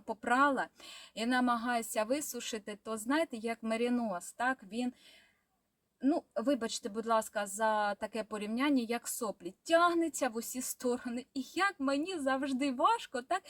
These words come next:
як меринос, той блокуєш, намагаєшся його якось вирівняти, так само й виходить з, саме з бавовною. Як почнеш його вирівнювати, але я сподіваюся, це всі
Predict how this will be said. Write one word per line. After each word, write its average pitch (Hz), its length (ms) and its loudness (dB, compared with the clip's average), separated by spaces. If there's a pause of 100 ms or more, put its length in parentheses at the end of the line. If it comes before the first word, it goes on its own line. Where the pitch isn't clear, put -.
(260)
як 285 340 2
меринос, 302 520 2
той 262 200 2
блокуєш, 233 720 0
намагаєшся 220 880 0 (400)
його 233 420 0
якось 226 800 0 (140)
вирівняти, 190 960 2
так 339 300 2
само 320 480 2
й 294 40 4
виходить 247 760 -2
з, 240 460 0 (840)
саме 240 500 2
з 208 100 -6
бавовною. 196 880 2
Як 320 280 0
почнеш 339 600 -2
його 269 240 2
вирівнювати, 208 880 -4
але 330 280 -4
я 262 260 0
сподіваюся, 254 800 -4
це 220 180 -8
всі 262 380 -4